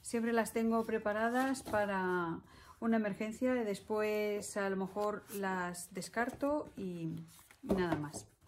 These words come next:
Pues estas son las dos colecciones que quería enseñaros y ahora os voy a enseñar todas las cositas que venían en la caja. Esta es la caja que me llegó. Está llena.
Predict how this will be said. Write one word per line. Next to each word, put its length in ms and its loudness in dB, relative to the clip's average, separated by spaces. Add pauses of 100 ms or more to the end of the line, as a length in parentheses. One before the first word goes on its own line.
(160)
Pues 240 4
estas 280 2
son 240 4
las 200 4
dos 280 6
colecciones 680 4
que 180 2
quería 480 2
enseñaros 720 2
y 280 2
ahora 360 6
os 80 2
voy 140 0
a 40 0
enseñar 480 0
todas 160 0
las 160 -2
cositas 460 -6
que 160 -2
venían 640 0
en 880 0
la 180 -2
caja. 320 -14 (1300)
Esta 280 6
es 180 8
la 140 8
caja 400 2
que 680 4
me 140 4
llegó. 460 2 (360)
Está 300 4
llena. 460 6